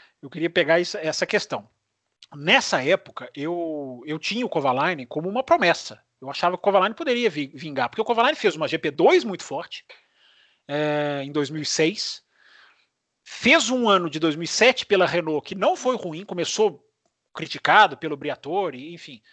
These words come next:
me lembro muito, muito bem disso, criticado fortemente. É... Então, quando ele foi promovido, mas é aquele caso, né, Raposo? A McLaren viveu em dois mil e oito o que a Red Bull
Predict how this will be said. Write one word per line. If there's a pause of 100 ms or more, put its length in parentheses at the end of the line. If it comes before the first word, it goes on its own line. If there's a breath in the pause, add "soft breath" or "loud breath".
(220 soft breath)
me
lembro
muito,
muito
bem
disso,
criticado
fortemente. (440 soft breath)
É... (1500)
Então,
quando
ele
foi
promovido,
mas
é
aquele
caso,
né,
Raposo?
A
McLaren
viveu
em
dois
mil
e
oito
o
que
a
Red
Bull